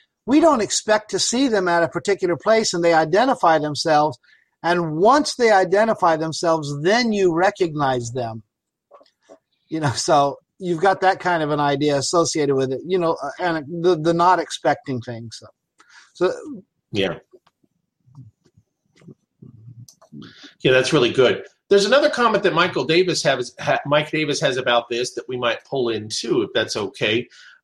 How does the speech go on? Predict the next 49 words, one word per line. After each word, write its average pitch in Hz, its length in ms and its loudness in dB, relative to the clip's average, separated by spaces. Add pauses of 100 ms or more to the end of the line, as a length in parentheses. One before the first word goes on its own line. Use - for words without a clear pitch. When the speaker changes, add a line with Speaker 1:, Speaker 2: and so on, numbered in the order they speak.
Speaker 2:
Uh, 120 380 4 (100)
and 135 140 -2
Mike 170 220 2
Davis, 165 500 2 (120)
kind 190 200 2
of 147 140 -2 (160)
going 151 220 2
back 143 200 2
to - 60 -14
the 120 100 -6
conversation 131 600 -2
about 117 420 0
the 110 100 -4
wounds, 135 460 -2
whether 120 280 0 (100)
how 131 180 0
they 113 120 -2
were 107 100 -6
manifested, 110 800 -4 (100)
and, 101 320 -8 (380)
uh, 92 320 0
again, 113 420 0
just 113 240 -2
it's - 160 -6
an 113 60 -4
interesting 110 420 -4
point. 165 380 0
Those 170 340 2
wounds 175 400 2
were 127 240 2
healed 170 560 0 (480)
as 151 240 0
well. 185 240 4
Mary 180 360 4
thought 156 360 2
he 151 100 -6
was 143 140 -4
a 147 120 -4
gardener 143 440 0
at 107 220 -12
first. 120 260 -6
There 131 80 -6
was 131 160 -6
something 160 380 -4
changed 123 420 -6
about 110 300 0
him. 92 100 -8
And 104 100 -10
again, 165 420 0